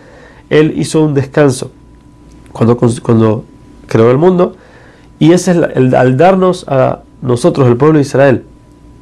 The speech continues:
ese día de descanso, está mostrando cómo Hashem nos eligió como pueblo enfrente de todas las naciones.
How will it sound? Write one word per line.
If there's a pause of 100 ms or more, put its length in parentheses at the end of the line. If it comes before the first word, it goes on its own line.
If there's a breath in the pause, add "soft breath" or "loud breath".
ese
día
de
descanso,
está
mostrando
cómo
Hashem
nos
eligió
como
pueblo (560 loud breath)
enfrente
de
todas
las
naciones.